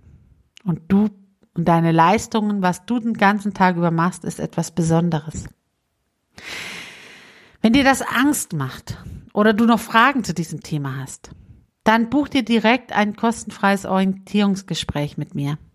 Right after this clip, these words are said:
Den Link dazu findest du in den Shownotes. Oder ich lade dich schon heute ein zum nächsten kostenfreien Online-Seminar zum Thema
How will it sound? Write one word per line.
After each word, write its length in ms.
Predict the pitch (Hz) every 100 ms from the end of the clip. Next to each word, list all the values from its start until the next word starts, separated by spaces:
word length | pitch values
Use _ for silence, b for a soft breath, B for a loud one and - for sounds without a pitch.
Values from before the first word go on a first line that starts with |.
| -
Den 120 | 185
Link 240 | 214 262
dazu 300 | 254 220 226
findest 400 | 214 226 208 202
du 60 | 202
in 120 | 190
den 100 | 185
Shownotes. 680 | - 185 185 170 151 - - B B B B B
Oder 400 | - 226 254 262 233 _ _
ich 180 | 196 -
lade 300 | 214 220 220
dich 220 | 214 -
schon 260 | 208 196
heute 300 | 190 202 190
ein 240 | - 175 180
zum 160 | 180
nächsten 440 | 165 165 165 - 185
kostenfreien 680 | - 170 - 170 - 165 170
Online-Seminar 920 | 170 185 190 180 180 175 175 180 190
zum 180 | 185 170
Thema 480 | 190 196 208 196